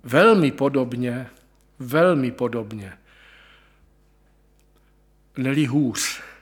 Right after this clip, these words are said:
působí hřích v lidském životě. Když do toho života, který je zaměřený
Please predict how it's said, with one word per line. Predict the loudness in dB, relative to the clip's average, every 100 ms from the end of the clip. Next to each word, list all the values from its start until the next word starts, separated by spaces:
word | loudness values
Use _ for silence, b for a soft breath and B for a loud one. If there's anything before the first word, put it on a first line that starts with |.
| B B B B B B B B B _ _ _ -6
působí | -4 0 0 2 2 2 0 -4 -12
hřích | -10 -8 -2 -2 -2 -6 -20 _ _ -10
v |
lidském | -8 -8 -8 -8 -8
životě. | -10 -12 -14 -16 -20 -20 _ _ _ _ _ b b b b b b b b b _
Když | -8 -6
do | -4
toho | -2 0 2 0
života, | 0 0 0 -2 -8 -10 -18 _ _
který | -14 -6 -2 2 4
je | 2 0 -4 b b b b b b b b b b b b b _ _ b b b b b b b b _ _ _ _ _ _ _ _ _ _ _ _ _ _ _ _ _ _ _ _ _ _ _ _
zaměřený | -4 2 6 8 8 8 8 8 8 6 4